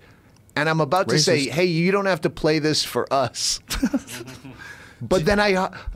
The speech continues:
Speaker 1: I saw him lip syncing to the lyrics and tapping his fingers
Speaker 2: Oh.
Speaker 1: on the steering wheel. I'm like, "Wow, how out of the loop am I if fucking sixty-year-old foreign Uber, Uber drivers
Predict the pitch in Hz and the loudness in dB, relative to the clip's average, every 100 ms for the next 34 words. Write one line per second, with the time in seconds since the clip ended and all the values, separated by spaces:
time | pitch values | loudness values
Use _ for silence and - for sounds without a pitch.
0 | - 170 180 - 214 202 226 180 165 160 | -2 0 2 2 2 2 2 0 0 -4
1 | - - - - - - - 160 147 180 | -10 -20 -20 -20 -20 -20 -20 -10 -8 0
2 | 190 240 - 226 190 196 160 185 180 165 | 2 2 0 0 2 0 0 2 4 4
3 | 208 220 175 165 151 - 165 190 196 190 | 4 4 0 0 -2 -2 -2 -2 -2 0
4 | 160 180 175 - - 208 220 147 143 139 | 4 4 2 -4 -4 0 2 2 2 2
5 | - - 110 139 110 110 - 147 147 - | -2 -4 -2 0 0 -4 -4 0 2 0
6 | - 233 233 202 135 120 123 131 120 113 | -2 -2 0 2 2 2 0 -2 -4 -6
7 | 135 151 175 131 151 190 214 - 170 180 | -4 -2 0 0 0 2 0 0 0 2
8 | 156 139 156 175 147 123 120 147 123 95 | 0 2 4 2 2 2 2 2 2 -4
9 | - - - 127 113 - - 165 160 123 | -10 -20 -6 -4 -4 -10 -2 -2 0 0
10 | - - 226 - 190 175 160 143 - 160 | 0 0 -2 -2 2 4 2 0 -4 0
11 | 156 156 143 160 175 170 120 - - 208 | 2 2 2 0 2 0 -2 -8 0 2
12 | 175 143 143 135 139 156 - | 2 2 2 2 2 2 0